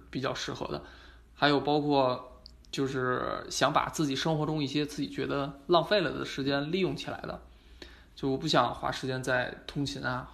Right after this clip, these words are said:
或不想花时间在这些东西上。然后我，那我可能更想着，如果我就在家的话，我把这些时间可以用来去做一些别的，然后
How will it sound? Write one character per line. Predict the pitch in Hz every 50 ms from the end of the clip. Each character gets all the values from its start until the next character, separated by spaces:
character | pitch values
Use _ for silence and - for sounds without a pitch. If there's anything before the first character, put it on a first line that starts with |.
| -
或 | - 143 135
不 | - - 139
想 | 131 131 -
花 | - - 135 135
时 | 135 - 135
间 | 127 131 131 135
在 | - 131 - - -
这 | - 156 135
些 | - 151
东 | - - 143
西 | - -
上。 | - - - - - - - - - - - - - - - - - - - - -
然 | - 139 120 123
后 | 143 135 131 127 123
我， | 123 127 127 - - 123 120 117 123
那 | - 147 143 131
我 | 131 131
可 | 127 - 131
能 | 120 - - - - - - - - - - - - - - - 175 175
更 | - 156 143
想 | 139 - 123 107
着， | 120 131 127 127 127 127 123 -
如 | 147 143
果 | 135 147 147
我 | 143 135 120 110 107 -
就 | - 147
在 | 139 143 139
家 | 127 147 147 151
的 | 143 139
话， | 143 - 131 120
我 | 120 131
把 | 127 135 139
这 | - - 139
些 | 135
时 | 120 - 135
间 | 127 131 127
可 | - -
以 | 131 127
用 | 135 135 131
来 | 127 127 131 131 131
去 | 131 - -
做 | 139 - 147 143
一 | -
些 | 139 - 143
别 | 139 - - 131
的， | - 160 160 156 - - - - - - - - - - - - - - - - - _
然 | - 131 127
后 | 131 131 131 131 127 123 123 - -